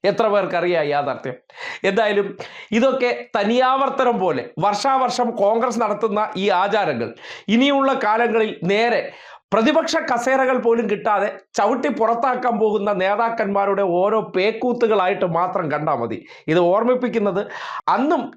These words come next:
ഇതുപോലെ അല്ലെങ്കിൽ ഇതിനേക്കാൾ തീവ്രതയിലായിരുന്നു സ്വർണ്ണക്കടത്ത് വിഷയങ്ങളെല്ലാം ഉന്നയിച്ചതിന് ശേഷവും ചില സർവേകൾ മാധ്യമങ്ങളിലൂടെ നടത്തിയതിന് ശേഷം ഇതാ ചെന്നിത്തല മുഖ്യമന്ത്രിയായി കഴിഞ്ഞു എന്നുള്ള പ്രചരണം വന്നത്. എന്നിട്ടായോ?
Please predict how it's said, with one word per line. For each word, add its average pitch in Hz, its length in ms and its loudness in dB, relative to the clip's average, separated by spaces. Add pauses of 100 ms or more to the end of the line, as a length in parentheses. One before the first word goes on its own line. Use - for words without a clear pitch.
ഇതുപോലെ 294 600 2
അല്ലെങ്കിൽ 233 380 0
ഇതിനേക്കാൾ 302 480 0 (120)
തീവ്രതയിലായിരുന്നു 233 800 0 (360)
സ്വർണ്ണക്കടത്ത് 285 680 0
വിഷയങ്ങളെല്ലാം 247 720 2
ഉന്നയിച്ചതിന് 233 520 0
ശേഷവും 220 480 0 (320)
ചില 240 160 2
സർവേകൾ 247 800 0
മാധ്യമങ്ങളിലൂടെ 254 840 2
നടത്തിയതിന് 233 480 0
ശേഷം 233 300 0 (360)
ഇതാ 220 400 0 (340)
ചെന്നിത്തല 262 500 2
മുഖ്യമന്ത്രിയായി 240 840 0 (100)
കഴിഞ്ഞു 220 320 2
എന്നുള്ള 202 500 0
പ്രചരണം 180 400 -2
വന്നത്. 117 300 -4 (760)
എന്നിട്ടായോ? 170 720 0